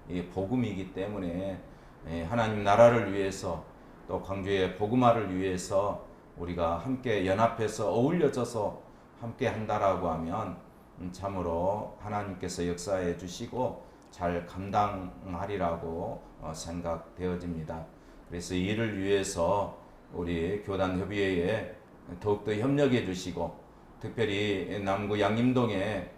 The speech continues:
참으로 이제 처음 기독교가 유입되어서 그 선교사님들의 그 정신 또한 선교에 대한 헌신이, 예, 참으로 우리가, 아, 광주에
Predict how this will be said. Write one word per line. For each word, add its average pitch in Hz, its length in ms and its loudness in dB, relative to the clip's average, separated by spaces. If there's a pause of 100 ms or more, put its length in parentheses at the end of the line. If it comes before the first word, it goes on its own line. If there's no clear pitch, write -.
(300)
참으로 101 880 2 (140)
이제 107 300 2
처음 156 420 2
기독교가 117 640 6
유입되어서 117 1040 2 (380)
그 143 280 8
선교사님들의 120 1200 0 (360)
그 131 160 6
정신 120 500 2 (500)
또한 104 300 2
선교에 127 500 2
대한 117 200 6
헌신이, 127 840 2 (360)
예, 92 440 0
참으로 101 760 0 (300)
우리가, 87 440 0
아, 85 920 -2
광주에 107 680 0